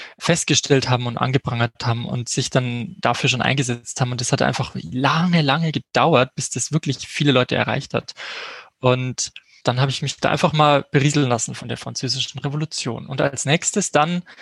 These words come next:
als ich damit soweit mir das alles notiert hatte und auch im Kopf abgelegt, dachte ich mir, okay, jetzt brauche ich eine andere erfolgreiche Bewegung,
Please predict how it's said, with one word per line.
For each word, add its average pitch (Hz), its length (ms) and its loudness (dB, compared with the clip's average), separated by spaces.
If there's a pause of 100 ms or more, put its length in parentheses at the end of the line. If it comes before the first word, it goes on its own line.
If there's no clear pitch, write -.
(380)
als 127 140 0
ich 131 100 -4
damit 139 300 4
soweit 120 400 2
mir 127 120 0
das 120 200 -2
alles 117 240 -2
notiert 156 460 0
hatte 165 380 6
und 120 140 -2
auch - 180 -4
im 127 140 -10
Kopf - 460 -4 (720)
abgelegt, - 840 2
dachte 135 240 -2
ich - 80 -6
mir, 156 60 0
okay, 143 160 -2
jetzt - 140 -4
brauche 139 140 4
ich 135 120 -2
eine 143 140 0
andere 139 360 2
erfolgreiche 117 920 0 (500)
Bewegung, 117 680 0